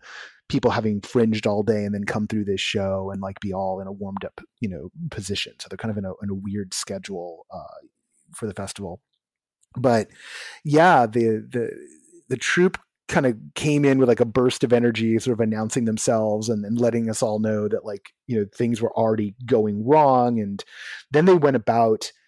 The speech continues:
and, like, sort of, kind of started preparing, like, right in front of us. And there were actors recruiting people and auditioning them to fill in some roles,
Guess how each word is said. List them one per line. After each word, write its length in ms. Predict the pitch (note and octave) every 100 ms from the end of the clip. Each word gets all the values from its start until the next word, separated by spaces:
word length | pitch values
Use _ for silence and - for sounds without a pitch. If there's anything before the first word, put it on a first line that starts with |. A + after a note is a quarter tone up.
| _ _ _
and, 160 | D3 D3
like, 560 | C3 A#2+ A2+ - - _ _ _ _
sort 260 | - B3+ D4+
of, 240 | G#3+ F3 -
kind 160 | G3
of 80 | D#3+
started 240 | - A#3+
preparing, 760 | F#3+ C3+ E3 E3+ E3 C#3 A#2 A2 _ _ -
like, 200 | D#3 C3+
right 280 | C#3+ E3
in 120 | D3+ C#3+
front 180 | D3+
of 100 | C3+
us. 280 | A2+ G#2 -
And 240 | B2 A#2 A#2
there 120 | B2
were 200 | A#2 A2+
actors 460 | C#3 C3 D3 C3 A2+
recruiting 540 | B2 B2 D#3+ C#3 B2+
people 400 | A#2+ C3 C3 A#2+
and 100 | A#2
auditioning 600 | A#2 A#2 A#2+ - B2 A#2
them 200 | A2+ A2
to 120 | A2 A2+
fill 260 | - A#2+
in 320 | A#2 A2 A2 G#2+
some 280 | - A2+
roles, 680 | A2+ A2+ A2+ G#2+ G#2 - -